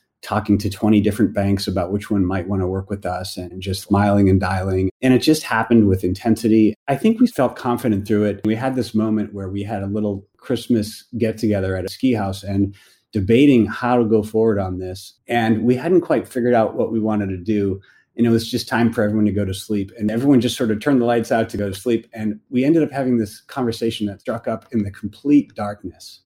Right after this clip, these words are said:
that ended up being the defining moment where we said, "We're doing this, we're doing this tomorrow, and we're going." And it was just for some weird circumstance of the way this evening played out that we were literally standing around in total darkness, uh, deciding the fate of the company.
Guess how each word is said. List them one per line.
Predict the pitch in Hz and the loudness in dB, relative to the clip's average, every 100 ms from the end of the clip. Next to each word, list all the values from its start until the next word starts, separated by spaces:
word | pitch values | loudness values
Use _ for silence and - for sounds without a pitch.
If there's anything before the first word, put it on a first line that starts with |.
| _ | _
that | - 117 | -4 -4
ended | 131 131 117 | 2 4 4
up | 120 95 | 2 0
being | 107 120 104 | 2 4 4
the | 95 | 0
defining | 110 101 123 120 113 | -6 -4 -2 0 0
moment | 110 107 95 | 0 -2 -4
where | |
we | 95 | -8
said, | 95 95 98 | -8 -8 -2
"We're | 139 | 0
doing | 131 123 117 107 | 2 2 2 0
this, | 107 - | -2 -6
we're | 98 | -8
doing | 95 107 104 | -4 -2 -2
this | 98 | -4
tomorrow, | - 101 101 98 | -8 -6 -6 -8
and | 95 92 | -8 -14
we're | 92 | -14
going." | 98 92 90 - _ _ - | -12 -12 -14 -20 _ _ -4
And | 120 | 0
it | 123 135 | 2 2
was | 120 | 2
just | 151 151 - - | 2 0 -4 -10
for | 120 | -4
some | 131 120 | 0 2
weird | 113 113 110 | 4 4 2
circumstance | - 107 113 104 107 101 - | -4 -4 -4 -4 -6 -8 -10
of | 92 | -12
the | 98 | -6
way | 101 101 | -6 -6
this | 92 - | -10 -6
evening | 113 104 101 | -4 -2 -4
played | 95 92 95 | -4 -10 -10
out | 101 92 | -12 -10
that | 92 107 | -12 -10
we | 101 | -10
were | 95 | -6
literally | 101 117 113 98 | 2 4 4 2
standing | 95 104 107 98 | -4 -6 -4 -4
around | 104 98 98 95 | -6 -8 -10 -12
in | 95 | -20
total | - 120 113 | -12 -4 -4
darkness, | 101 98 95 - - - - _ - | -2 -4 -6 -10 -20 -20 -20 _ -6
uh, | 98 | -4
deciding | 101 101 101 98 95 | -4 -4 -4 -4 -4
the | 92 | -4
fate | 92 92 | -4 -4
of | 87 | -6
the | - | -12
company. | 92 90 - 78 | -14 -10 -10 -12